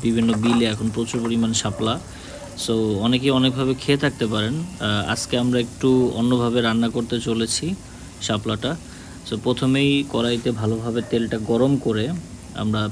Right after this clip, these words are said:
পেঁয়াজগুলোকে হালকা ভাজা ভাজা করে নিচ্ছি। তো সাথে যথারীতি আমাদের যে বাটা মশলাগুলো আছে, সামান্য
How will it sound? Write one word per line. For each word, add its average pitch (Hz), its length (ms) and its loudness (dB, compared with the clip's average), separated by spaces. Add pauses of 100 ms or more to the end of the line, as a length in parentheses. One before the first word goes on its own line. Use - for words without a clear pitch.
পেঁয়াজগুলোকে 117 640 0
হালকা 110 320 -2
ভাজা 107 360 0
ভাজা 113 220 0
করে 113 220 -2
নিচ্ছি। 113 440 -2 (680)
তো 110 160 -2
সাথে 110 360 -2
যথারীতি 113 680 0
আমাদের 110 400 0
যে 113 120 -2
বাটা 113 260 -2
মশলাগুলো 117 520 2
আছে, 110 400 -2
সামান্য 110 680 0